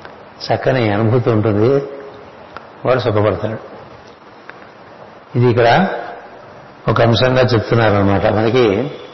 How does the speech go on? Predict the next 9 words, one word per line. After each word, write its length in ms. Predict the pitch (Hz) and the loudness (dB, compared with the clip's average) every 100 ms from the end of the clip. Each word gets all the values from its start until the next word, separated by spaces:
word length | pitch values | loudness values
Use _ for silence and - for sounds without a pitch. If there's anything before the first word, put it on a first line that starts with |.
| - - - - - - - | -20 -20 -20 -20 -20 -18 -2
శ్ర-, 200 | 113 120 - - | 0 0 -4 -10
శ్రద్ధాత్రయ 720 | - 110 113 123 139 143 135 131 | -4 0 2 4 4 4 2 4
విభాగ 600 | 120 107 113 120 120 117 | 4 4 2 2 4 4
యోగం 240 | 113 110 | 2 2
అని 140 | 123 170 - - - - - - - - - - - - | -2 -4 -12 -20 -20 -20 -20 -20 -20 -20 -20 -20 -20 -6
భగవద్గీతలో 680 | 104 104 123 123 123 113 123 | -2 2 2 4 2 2 2
పదహారో 460 | 104 107 107 120 | 2 2 2 2
అధ్యాయంగా 480 | 120 107 104 110 113 | 2 2 2 2 2
ఇచ్చారు. 400 | 139 - 101 87 | -2 -2 -4 -6